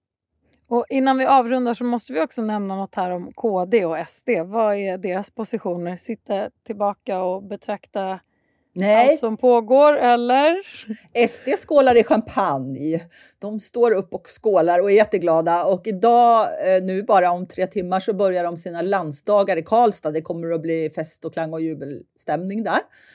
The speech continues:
Speaker 2: Därför att de för första gången faktiskt har fått riktig påverkan på politiken genom att förhandla fram en budget med Moderaterna och Kristdemokraterna. Det är ju det strategiska målet som ingen riktigt tog på allvar när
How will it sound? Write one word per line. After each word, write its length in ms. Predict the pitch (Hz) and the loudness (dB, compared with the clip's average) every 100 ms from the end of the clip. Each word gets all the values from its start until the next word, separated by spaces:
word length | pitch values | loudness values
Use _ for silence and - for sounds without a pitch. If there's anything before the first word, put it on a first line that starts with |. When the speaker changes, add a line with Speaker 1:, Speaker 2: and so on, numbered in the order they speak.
| _ - | _ -4
Speaker 2:
Därför 220 | 214 202 | -2 -2
att 100 | 208 | 0
de 240 | 190 180 | 0 0
för 200 | 175 214 | -6 -6
första 360 | 196 208 - 196 | -2 -2 0 2
gången 420 | 175 170 175 170 | 2 0 -6 -10
faktiskt 420 | 165 170 - 165 | -6 -6 -6 -10
har 60 | 165 | -10
fått 420 | 165 220 - - | -4 -4 -4 -10
riktig 400 | 196 175 - 151 | -10 -10 -14 -12
påverkan 880 | 175 160 139 135 143 - 139 123 147 _ _ _ _ _ _ | -2 -2 -2 -6 -10 -8 -8 -8 -16 _ _ _ _ _ _
på 280 | - 185 170 | 2 4 4
politiken 560 | 165 196 175 185 180 180 | 2 -2 0 0 0 -2
genom 180 | 170 165 | -4 -4
att 80 | |
förhandla 340 | 170 175 165 160 | -4 -4 -4 -4
fram 300 | 165 156 156 | -4 -4 -4
en 160 | 160 151 | -6 -4
budget 500 | 233 214 156 160 151 | -2 -2 -2 -4 -4
med 260 | 160 147 147 | -8 -8 -6
Moderaterna 520 | 156 151 143 147 151 | -6 -4 -4 -6 -12
och 60 | |
Kristdemokraterna. 840 | - 160 165 156 - 208 202 147 143 | -10 -10 -8 -10 -4 -4 -4 -10 -6
Det 100 | 190 | -4
är 160 | 202 | -2
ju 160 | 175 180 | -2 -2
det 100 | 170 | -2
strategiska 680 | 165 180 180 196 185 170 180 | -2 -6 -2 -2 -2 -2 -2
målet 340 | 180 170 160 | 0 0 -2
som 160 | 160 180 | -4 -10
ingen 440 | - 330 226 202 190 | -4 -2 -2 -2 -4
riktigt 340 | 226 - 175 | -6 -6 -8
tog 200 | 175 165 | -8 -8
på 60 | - | -8
allvar 640 | - 196 170 175 208 175 | -2 0 0 0 2 0
när 340 | 170 165 160 | -2 -4 -6